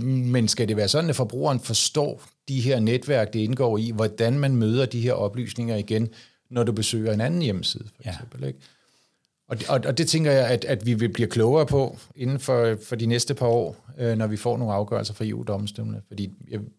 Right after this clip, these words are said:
Speaker 1: ved, at de har fokus på det her, og jeg ved, at de også har stor fokus på grundrettighederne, hvad det betyder, og jeg tænker, at det er den rigtige ramme at, at vurdere det her i.
Speaker 2: Ja. Ja, for man kan jo godt nogle gange, også sådan i praksis, hvis man, hvis man ser en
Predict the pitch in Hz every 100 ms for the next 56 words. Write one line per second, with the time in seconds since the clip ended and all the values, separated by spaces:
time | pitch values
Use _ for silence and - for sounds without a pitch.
0 | _ 131 143 120 113 117 110 120 - 110
1 | 107 101 101 98 131 113 113 - 104 117
2 | 139 123 117 104 - - - - - -
3 | - 131 131 - 120 135 - 123 120 120
4 | 127 123 117 113 110 107 110 117 113 -
5 | 110 113 104 104 101 120 131 131 120 110
6 | 104 110 110 131 101 101 117 131 120 104
7 | - 92 92 92 156 135 107 107 107 95
8 | 92 - 120 92 - _ _ - - 120
9 | 127 123 127 151 151 160 185 190 123 113
10 | 120 127 123 - - _ _ _ _ _
11 | 110 117 120 117 - - 135 - 95 -
12 | 98 - 92 85 101 95 92 85 135 123
13 | 98 85 80